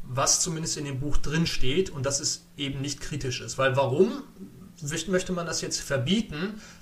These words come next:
dass eben diese Vorlesung gehalten wird? Hat man etwa Angst, dass etwas drinsteht, was nicht stimmt,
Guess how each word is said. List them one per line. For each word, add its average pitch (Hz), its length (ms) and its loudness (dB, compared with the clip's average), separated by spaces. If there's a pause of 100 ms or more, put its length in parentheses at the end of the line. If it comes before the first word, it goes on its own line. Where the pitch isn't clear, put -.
(100)
dass 156 300 2
eben 160 260 -6
diese 143 160 -4
Vorlesung 143 640 -2 (220)
gehalten 123 560 0
wird? 135 340 12 (400)
Hat - 220 -2
man 185 120 4
etwa 147 320 -4
Angst, 180 200 -4
dass 151 120 -6
etwas 139 240 -6
drinsteht, 156 500 -4
was 131 180 -2
nicht - 260 -8
stimmt, 196 680 -2